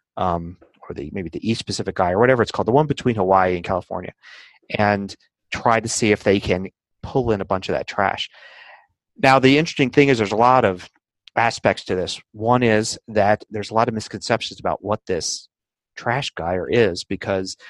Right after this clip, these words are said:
uh, a lot of sites have run stories on it and then have shown pictures of water just filled with trash. Like, you can't even see the water.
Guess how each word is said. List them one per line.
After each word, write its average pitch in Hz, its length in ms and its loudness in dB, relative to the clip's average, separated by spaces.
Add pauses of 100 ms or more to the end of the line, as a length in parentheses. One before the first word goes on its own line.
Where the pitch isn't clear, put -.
(300)
uh, 90 340 0 (200)
a 107 60 -4
lot 98 160 0
of - 60 -8
sites 170 320 0
have 104 240 -2
run 107 320 2
stories 185 480 0
on 120 160 4
it 117 160 2
and 107 140 -4
then 117 100 0
have 113 120 -8
shown 101 280 -4
pictures 135 540 -2 (320)
of 101 400 0
water 143 340 4
just - 380 -4 (200)
filled 147 320 6
with 120 120 -4
trash. - 360 -2
Like, 95 120 -6
you 95 80 -8
can't 123 260 -2
even 107 160 -2
see 123 320 -4
the 113 80 0
water. 90 420 0